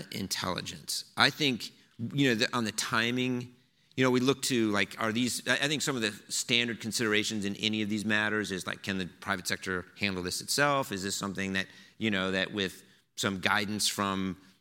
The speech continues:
you know, a provider in the private sector, they could patch a problem? And, and here I think the conclusion was that this was a, this was a challenge that, you know, that we had the best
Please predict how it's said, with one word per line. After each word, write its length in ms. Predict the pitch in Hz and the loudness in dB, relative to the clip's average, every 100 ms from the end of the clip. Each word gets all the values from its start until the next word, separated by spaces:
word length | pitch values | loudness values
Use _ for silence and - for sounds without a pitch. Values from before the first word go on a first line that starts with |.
| _ | _
you 100 | 110 | 0
know, 280 | 104 92 90 | 2 2 0
a 100 | - | -2
provider 760 | 95 104 95 104 110 117 113 110 | -2 -2 0 2 2 2 2 2
in 160 | 104 | 0
the 60 | 92 | -4
private 300 | 113 131 135 | -2 -2 -2
sector, 380 | 135 - 120 113 | -4 -2 -2 0
they 120 | 95 | 0
could 180 | - - | -2 -4
patch 320 | - 127 - | 2 2 0
a 40 | |
problem? 560 | - - 117 117 117 110 - - _ _ | -6 -2 0 0 -2 -4 -8 -20 _ _
And, 180 | 131 120 | 0 2
and 240 | 127 127 135 | 2 0 0
here 200 | 147 127 | 2 2
I 60 | |
think 320 | 117 110 - | 2 -4 -6
the 80 | - | -6
conclusion 600 | 101 113 95 113 95 101 | -4 -4 -2 0 0 0
was 320 | 98 95 95 87 | 0 2 0 0
that 180 | 90 | -2
this 180 | - 98 | -2 -4
was 140 | 95 - | -2 -6
a, 60 | - _ 110 | -8 _ -6
this 180 | 107 | -4
was 140 | 110 92 | -4 -4
a 60 | |
challenge 680 | 90 - 98 92 90 87 - - _ - | -2 -2 -2 -2 -4 -4 -8 -14 _ -4
that, 260 | 98 90 - - _ _ _ - | 0 0 -2 -12 _ _ _ -8
you 140 | 107 | -4
know, 100 | 92 | -2
that 260 | 92 95 - | -2 -4 -4
we 140 | 107 | -4
had 160 | 98 92 | -2 -4
the 60 | |
best 320 | 92 104 - | -4 -4 -4